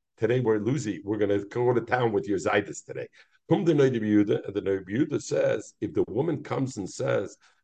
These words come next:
"I'm giving it b'shlichus of the Baal," she's neman to do it. In other words, when do we say davar muyat if she doesn't say b'shlichus of the Baal?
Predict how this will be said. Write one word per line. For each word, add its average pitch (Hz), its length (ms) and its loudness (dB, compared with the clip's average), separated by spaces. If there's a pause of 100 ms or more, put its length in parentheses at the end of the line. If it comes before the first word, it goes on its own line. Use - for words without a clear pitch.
"I'm 101 160 -2
giving 135 340 0
it - 160 -2
b'shlichus 120 720 -2
of 87 160 -2
the 92 80 0
Baal," 110 520 0 (280)
she's - 440 -6
neman 123 600 2 (340)
to 92 100 -4
do 67 240 -10
it. - 100 -18 (260)
In 104 160 4
other 123 160 8
words, 98 300 2
when 147 360 4
do 233 80 -4
we 151 160 -2
say 131 240 -2
davar 107 340 4
muyat 101 500 2
if 110 100 -8
she 113 140 -8
doesn't 104 260 0
say 113 200 -4
b'shlichus 107 560 -12
of - 40 0
the - 60 0
Baal? - 340 -4